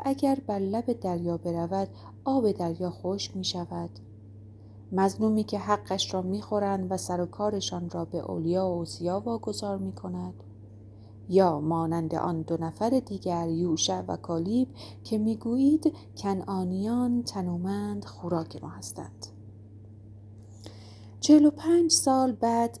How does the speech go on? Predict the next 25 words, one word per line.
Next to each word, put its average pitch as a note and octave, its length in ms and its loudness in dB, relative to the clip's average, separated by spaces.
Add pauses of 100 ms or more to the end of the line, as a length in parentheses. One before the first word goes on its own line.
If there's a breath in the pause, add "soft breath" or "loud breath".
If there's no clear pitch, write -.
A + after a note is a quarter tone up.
می‌بینیم G3+ 680 -2
که G#3+ 160 -2
تمامی A#3 1000 4
کنعان G3 580 -4 (260 loud breath)
در G#3 160 6
تصرف A#3 680 0
رویای A#3 600 0
مقتدر F#3 600 -4
این G#3 180 -2
دو F3 200 -6
نفر E3 380 -8
است، - 360 -8 (640 loud breath)
اما F3+ 320 0
از F3+ 140 -4
آن F#3 120 0
ده F3 340 -4
نفر G#3+ 500 -4
هیچ C#4+ 340 -4
خبری F3 520 -2 (120)
نیست. - 320 -12 (1300)
شما F#3+ 440 2
خودتان F3 520 -2
را E3+ 100 -10
چطور F3 400 -8
می‌بینید؟ - 500 -8